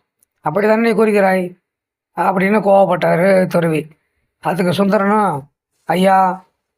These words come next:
நான் அப்படி சொல்லவில்லை. உங்கள் தவத்தையோ உங்களுடைய துறவித்தனத்தையோ நான் எந்த குறையும் சொல்லவில்லை. இது என்னுடைய கருத்து" அப்படின்னு சொன்னான். இருந்தாலும் இவருக்கு கோபம் தனியல. "நீ என்னை பார்த்து இப்படி சொல்லிவிட்டாயே"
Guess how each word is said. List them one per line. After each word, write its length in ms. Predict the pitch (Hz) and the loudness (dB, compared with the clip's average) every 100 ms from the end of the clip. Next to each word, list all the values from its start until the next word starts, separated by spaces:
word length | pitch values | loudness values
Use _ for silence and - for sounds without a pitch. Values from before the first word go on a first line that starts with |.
| _ _ _ | _ _ _
நான் 260 | 165 170 185 | -4 -2 0
அப்படி 300 | 170 220 202 | -2 0 0
சொல்லவில்லை. 560 | 202 214 208 196 190 | 2 2 2 0 -2
உங்கள் 240 | 160 165 175 | -2 -2 -2
தவத்தையோ 840 | 202 196 202 208 208 208 160 131 _ _ _ _ | 0 0 0 0 2 2 0 -6 _ _ _ _
உங்களுடைய 640 | 165 190 190 185 185 180 175 | -2 0 2 2 0 0 0
துறவித்தனத்தையோ 1040 | 202 214 196 208 208 190 208 202 143 - _ _ | 0 2 2 0 0 0 2 2 0 -6 _ _
நான் 200 | 160 165 | -6 -4
எந்த 240 | 180 190 208 | 0 0 0
குறையும் 300 | 196 214 190 | 0 0 0
சொல்லவில்லை. 600 | 196 196 180 170 139 - _ _ | 0 0 0 -2 -6 -12 _ _
இது 260 | - 151 165 | -8 -4 -2
என்னுடைய 420 | 165 196 220 220 | 0 0 2 2
கருத்து" 600 | 220 220 175 220 160 - _ _ _ - | 2 0 0 -4 -4 -4 _ _ _ -6
அப்படின்னு 440 | 165 170 175 190 | -4 -2 -2 -2
சொன்னான். 440 | 175 180 165 170 - _ _ _ _ _ | 0 0 -2 -4 -8 _ _ _ _ _
இருந்தாலும் 800 | - 190 208 214 220 202 147 151 _ _ _ _ _ _ - | -4 -2 2 2 2 0 -2 -10 _ _ _ _ _ _ -6
இவருக்கு 600 | 180 208 208 175 220 160 | 0 2 0 0 0 0
கோபம் 380 | 196 208 208 | 0 2 0
தனியல. 520 | 180 196 196 165 - _ _ _ _ _ _ _ _ _ | 0 0 0 -2 -6 _ _ _ _ _ _ _ _ _
"நீ 220 | 165 180 170 | -4 0 0
என்னை 300 | 180 226 208 | 2 0 2
பார்த்து 300 | 233 240 233 | 0 0 0
இப்படி 180 | 214 | 0
சொல்லிவிட்டாயே" 800 | 202 214 214 202 190 190 170 160 | 0 0 0 0 0 0 -2 -2